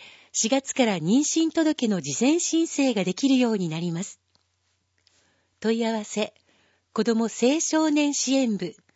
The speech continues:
電話五零四の二六二三、ファッ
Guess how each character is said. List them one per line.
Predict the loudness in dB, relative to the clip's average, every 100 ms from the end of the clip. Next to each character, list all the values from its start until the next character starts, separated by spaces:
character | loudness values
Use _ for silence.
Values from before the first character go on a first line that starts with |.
| _ _ _ -2
電 | -2 0
話 | -2 -4 -8 _ _ 2
五 | 4 4 2
零 | 2 2
四 | 2 0 0
の | -2 -4 -4
二 | -2 0 2
六 | 0 -2 -4
二 | -2 -2
三、 | -2 -4 -4 -6
フ | -12 _ _ _ -6
ァ |
ッ | -6